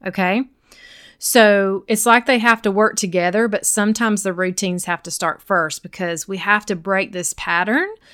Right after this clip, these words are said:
that we're used to doing daily or we're used to saying daily and thinking daily and, like, this, just that loop.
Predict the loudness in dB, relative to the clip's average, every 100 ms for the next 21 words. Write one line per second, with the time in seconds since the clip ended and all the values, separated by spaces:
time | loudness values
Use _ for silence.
0 | -20 -20 -6 0 2 2 0 0 0 -2
1 | -4 -6 0 2 2 2 2 0 -4 -8
2 | -10 -4 0 2 2 2 0 0 -2 -2
3 | -4 -6 -6 -6 -2 0 0 -2 0 0
4 | -2 -4 -6 -6 -6 -4 -4 -2 -2 -2
5 | -4 -6 -8 -6 -6 -6 -4 -6 -8 -8
6 | -6 -4 -4 -6 -2 2 2 2 6 6
7 | 4 -2